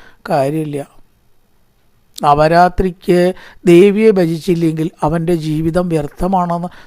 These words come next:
ദേവി ഭാഗവത്തിൽ പറയണു. വിഷ്ണുഭക്തന്മാരായിക്കോട്ടെ ശിവഭക്തന്മാരായിക്കോട്ടെ നവരാത്രി ദിവസം ഏഴ് ഒമ്പത് ദിവസം ദേവിയെ ഭജിച്ചില്ലെങ്കിൽ അവൻ്റെ വിഷ്ണുഭക്തി പോലും വ്യർത്ഥം എന്ന് ദേവി ഭാഗവത്തിലൊരു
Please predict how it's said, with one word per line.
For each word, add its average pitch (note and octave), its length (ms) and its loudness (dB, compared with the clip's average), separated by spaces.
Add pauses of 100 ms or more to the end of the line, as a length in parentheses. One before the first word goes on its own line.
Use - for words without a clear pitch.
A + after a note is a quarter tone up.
(140)
ദേവി D3+ 180 -4
ഭാഗവത്തിൽ F#3+ 460 -2
പറയണു. F#3+ 380 -2 (880)
വിഷ്ണുഭക്തന്മാരായിക്കോട്ടെ F#3 1200 0
ശിവഭക്തന്മാരായിക്കോട്ടെ F#3 1200 -4 (480)
നവരാത്രി E3+ 640 0
ദിവസം F3+ 400 0 (420)
ഏഴ് F#3 360 4
ഒമ്പത് F3+ 360 0
ദിവസം F#3 380 0 (320)
ദേവിയെ E3+ 320 2
ഭജിച്ചില്ലെങ്കിൽ D#3+ 1040 -2 (160)
അവൻ്റെ E3 260 -2
വിഷ്ണുഭക്തി F3 840 -4
പോലും E3+ 500 -2 (340)
വ്യർത്ഥം D#3 680 -2
എന്ന് G#3 140 -2 (240)
ദേവി D#3 180 0
ഭാഗവത്തിലൊരു D#3 600 -4